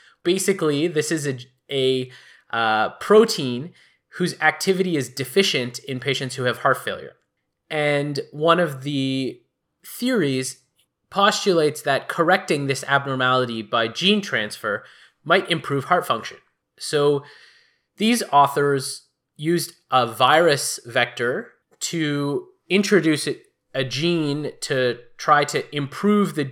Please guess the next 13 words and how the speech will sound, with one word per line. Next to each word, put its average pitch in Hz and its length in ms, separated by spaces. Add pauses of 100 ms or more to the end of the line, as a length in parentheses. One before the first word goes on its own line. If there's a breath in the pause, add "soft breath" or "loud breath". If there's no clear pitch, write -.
(160)
gene 165 300
activity 139 960
of 120 240
this 120 400
circa 131 920
two 127 360
A 127 480
gene 117 480 (1160)
in 143 140
patients 143 320
with 139 120
heart 127 220
failure. 90 320